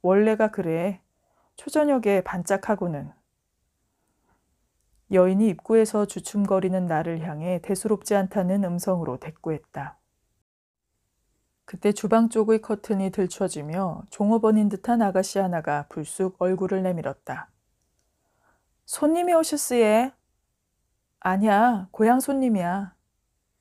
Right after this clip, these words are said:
여인의 단호한 한마디에 아가씨의 얼굴이 다시 커튼 뒤로 숨어들고 주방 쪽에서 물소리와 함께 달그락거리며 그릇 부딪히는 소리가 들려왔다. 젊은 연인들이 앉아있는 구석자리를 피해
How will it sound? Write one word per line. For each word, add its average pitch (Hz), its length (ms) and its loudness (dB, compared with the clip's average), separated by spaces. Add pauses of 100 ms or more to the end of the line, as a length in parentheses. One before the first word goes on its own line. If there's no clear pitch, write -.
(800)
여인의 185 520 2
단호한 196 440 0
한마디에 208 840 -2
아가씨의 202 460 2
얼굴이 190 360 0
다시 202 320 -4
커튼 247 400 -2
뒤로 156 320 -2
숨어들고 151 720 -8 (520)
주방 202 320 2
쪽에서 190 360 0
물소리와 214 540 2
함께 185 600 -2
달그락거리며 165 840 -4
그릇 190 320 -4
부딪히는 185 500 -6
소리가 143 320 -6
들려왔다. 135 720 -10 (1700)
젊은 202 400 2
연인들이 214 440 2
앉아있는 185 580 0
구석자리를 175 760 -4
피해 147 400 -10